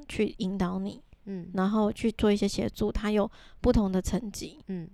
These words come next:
Speaker 1: 然后除了不管是，呃，标记你的业力结构，然后去消融，然后再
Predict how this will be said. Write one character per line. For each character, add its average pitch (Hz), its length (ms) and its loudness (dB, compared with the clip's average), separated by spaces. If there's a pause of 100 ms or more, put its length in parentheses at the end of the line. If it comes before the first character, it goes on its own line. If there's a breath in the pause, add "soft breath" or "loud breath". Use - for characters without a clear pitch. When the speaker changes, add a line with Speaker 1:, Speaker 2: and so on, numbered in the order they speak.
(140)
Speaker 1:
然 202 160 4
后 214 140 4
除 208 180 4
了 202 120 8
不 226 160 2
管 208 220 4
是， 208 340 4 (400 loud breath)
呃， 196 380 -2
标 226 180 8
记 233 160 4
你 196 140 -2
的 190 140 0
业 214 140 4
力 208 140 4
结 220 200 -2
构， 208 220 4
然 196 120 0
后 196 80 0
去 214 160 0
消 202 320 2
融， 196 300 2
然 196 120 2
后 202 80 2
再 202 300 2